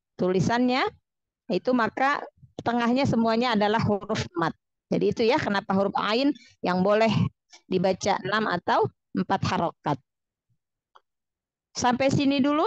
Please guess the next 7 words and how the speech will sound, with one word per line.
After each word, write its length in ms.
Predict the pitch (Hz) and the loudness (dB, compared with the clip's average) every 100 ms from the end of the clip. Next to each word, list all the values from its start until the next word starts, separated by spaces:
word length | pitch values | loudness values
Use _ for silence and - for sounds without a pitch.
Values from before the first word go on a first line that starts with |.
| - | -2
sebelum 400 | - 240 254 254 | 0 0 2 0
kita 240 | 254 247 | 0 0
lanjutin. 640 | 247 247 254 247 285 311 403 - _ _ _ _ _ _ _ _ | 0 0 0 -2 -2 0 0 -4 _ _ _ _ _ _ _ _
Ada 320 | - 226 233 233 | -4 0 4 4
yang 320 | 240 233 233 | 4 2 0
ingin 320 | 233 233 233 | 0 2 2
ditanya? 480 | 233 226 233 269 | 2 2 0 0